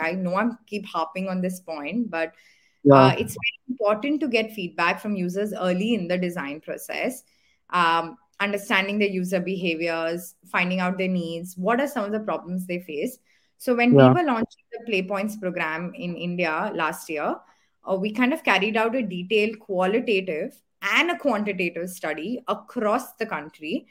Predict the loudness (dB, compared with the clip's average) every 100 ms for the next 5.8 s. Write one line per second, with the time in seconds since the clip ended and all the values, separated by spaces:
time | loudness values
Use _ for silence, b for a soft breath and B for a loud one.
0 | _ _ _ _ -4 -2 2 4 4 2
1 | 0 2 2 0 -2 -4 -8 0 2 2
2 | -2 -2 -2 -4 -4 -4 -4 0 2 2
3 | 0 0 -2 0 -2 -2 -6 -4 -2 -2
4 | 0 0 -2 -4 -6 -6 -4 -2 0 2
5 | 0 0 0 2 2 2 0